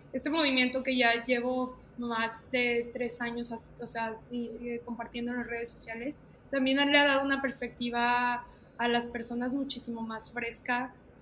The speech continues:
de dónde viene eso. Al principio en la prepa viene de que obviamente quería vestir diferente todo el tiempo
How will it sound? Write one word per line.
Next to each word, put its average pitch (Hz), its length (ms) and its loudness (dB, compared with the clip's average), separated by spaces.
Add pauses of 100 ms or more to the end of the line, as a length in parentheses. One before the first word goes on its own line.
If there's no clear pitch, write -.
de 247 100 2
dónde 233 280 2
viene 240 320 2
eso. 233 260 -2
Al 240 160 0
principio 277 540 8
en 311 80 2
la 285 160 2
prepa 254 500 4
viene 254 380 6
de 254 320 4 (340)
que 277 60 2
obviamente 285 840 6
quería 247 240 4
vestir 262 340 2
diferente 254 520 -4
todo 254 160 -4
el 254 120 0
tiempo 254 640 -2